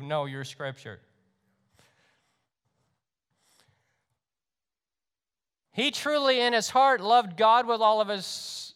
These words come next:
everything. Only problem was he completely missed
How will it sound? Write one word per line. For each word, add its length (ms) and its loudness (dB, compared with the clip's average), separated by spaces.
everything. 760 -2
Only 240 -6
problem 420 -8
was 180 -8
he 80 -12
completely 540 -14
missed 640 -12